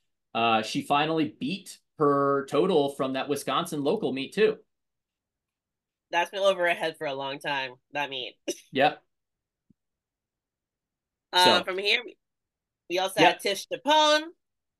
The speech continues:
Speaker 2: who also, she had a good day. She had a good day.
Speaker 1: She had
Speaker 2: She
Speaker 1: her,
Speaker 2: beat the
Speaker 1: she had
Speaker 2: world
Speaker 1: her,
Speaker 2: record
Speaker 1: yeah.
Speaker 2: spot.
Speaker 1: She had a better day than I thought and the best day I've ever seen her. Her temp selection still is always odd. She, she sets up everything to go six for nine, and I, I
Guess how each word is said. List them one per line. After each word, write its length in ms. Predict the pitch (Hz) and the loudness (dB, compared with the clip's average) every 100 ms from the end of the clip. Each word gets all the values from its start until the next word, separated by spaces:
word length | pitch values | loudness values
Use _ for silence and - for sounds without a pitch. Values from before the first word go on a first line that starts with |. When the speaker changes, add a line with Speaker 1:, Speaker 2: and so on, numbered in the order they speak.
| _ | _
Speaker 2:
who 120 | 381 | 0
also, 380 | 349 269 247 254 | 2 2 2 -2
she 120 | 240 539 605 | 2 4 4
had 80 | |
a 20 | 240 | 0
good 180 | 190 | -4
day. 320 | 180 131 135 - _ _ | -6 -8 -10 -14 _ _
She 100 | 262 | 0
had 100 | 277 | 2
a 60 | 254 | 2
good 140 | 226 | 0
day. 100 | 185 | 0
Speaker 1:
She 80 | 196 | 4
had 120 | 269 | 4
Speaker 2:
She 60 | 262 | 4
Speaker 1:
her, 60 | - | 2
Speaker 2:
beat 180 | 220 - | -4 -8
the 120 | - | -4
Speaker 1:
she 80 | - | 2
had 120 | 226 | 4
Speaker 2:
world 120 | 208 - | 4 2
Speaker 1:
her, 60 | |
Speaker 2:
record 60 | - | -2
Speaker 1:
yeah. 140 | 147 180 | -2 -2
Speaker 2:
spot. 100 | 214 - _ _ _ _ _ _ _ - | -4 -12 _ _ _ _ _ _ _ -12
Speaker 1:
She 220 | - 170 | -2 2
had 120 | 175 | 2
a 160 | 147 110 | 0 -2
better 280 | 139 165 | -2 0
day 140 | 156 147 | 0 0
than 120 | 147 | -2
I 100 | 139 | -6
thought 360 | - 127 131 123 | -2 0 0 -2
and 100 | 117 | -8
the 40 | |
best 260 | 117 113 - | -8 -8 -4
day 120 | 113 | -2
I've 80 | 110 | -2
ever 160 | 104 | -6
seen 260 | - 98 90 | -6 -8 -8
her. 140 | 82 | -8
Her 140 | 107 107 | -6 -4
temp 220 | 143 147 | -4 -4
selection 400 | 190 156 151 151 | -2 -2 -2 -8
still 280 | - 131 131 | -6 -4 -2
is 80 | |
always 260 | 120 123 120 | 0 -2 -2
odd. 380 | 113 98 95 - - _ - | -2 0 -2 -4 -12 _ -20
She, 440 | - 110 104 98 | -8 -6 -6 -8
she 300 | - 123 110 | -8 -6 -6
sets 320 | 107 - 127 139 | -4 -2 -2 -2
up 120 | - | -4
everything 400 | 113 123 127 135 | -4 -4 -4 -6
to 60 | 117 | -2
go 120 | 120 | -2
six 300 | 117 117 113 | -2 -4 -6
for 100 | - | -8
nine, 420 | 110 95 95 107 - | -6 -4 -4 -8 -12
and 120 | 101 | -8
I, 200 | 92 90 - - | -6 -6 -12 -14
I 160 | 92 | -14